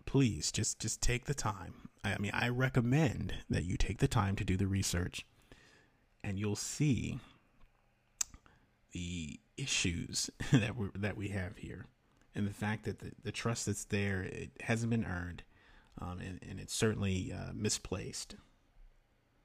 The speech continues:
And speaking of,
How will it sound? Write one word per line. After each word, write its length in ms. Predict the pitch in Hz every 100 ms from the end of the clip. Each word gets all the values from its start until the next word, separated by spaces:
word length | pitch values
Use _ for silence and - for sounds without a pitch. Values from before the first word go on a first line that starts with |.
| _ _ - - _ _ _ _ _ - - - - _ _ _
And 360 | 110 110 107 107
speaking 520 | - 165 175 147 117
of, 560 | 95 101 98 95 98